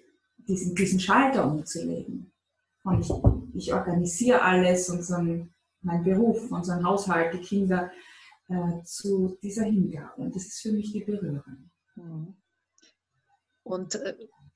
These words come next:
Speaker 2: kannst du dich vielleicht an irgendein berührendes Erlebnis erinnern oder hast du irgendwie ein intensives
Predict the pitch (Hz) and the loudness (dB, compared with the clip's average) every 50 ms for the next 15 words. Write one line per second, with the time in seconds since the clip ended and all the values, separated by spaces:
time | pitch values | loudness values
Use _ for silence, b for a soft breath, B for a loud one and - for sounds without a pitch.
0 | _ _ _ _ _ _ _ _ _ _ - - 185 196 - - 262 240 262 - | _ _ _ _ _ _ _ _ _ _ -6 -2 0 2 2 2 2 0 0 2
1 | 240 214 214 233 226 - 220 220 214 - 226 247 254 240 220 220 220 214 - - | 4 4 4 4 2 2 -2 -2 2 4 4 4 4 2 4 4 4 4 2 0
2 | - 220 214 202 202 226 269 302 320 302 277 - - 220 220 208 185 247 240 330 | -2 0 2 4 6 6 6 4 4 2 2 2 0 2 4 4 4 4 4 0
3 | 330 - - 254 226 214 220 226 277 359 381 370 349 269 208 233 240 214 220 240 | -2 -2 -2 -2 0 2 2 2 2 2 0 -2 -2 -2 -2 0 0 0 0 -2
4 | 233 - - 220 247 247 233 240 233 220 220 220 226 233 240 - 233 214 214 - | -2 -2 0 0 2 2 4 4 4 4 4 2 2 2 2 2 2 0 0 0
5 | 226 240 277 - 285 285 - - | 0 -2 0 0 0 -2 -2 -4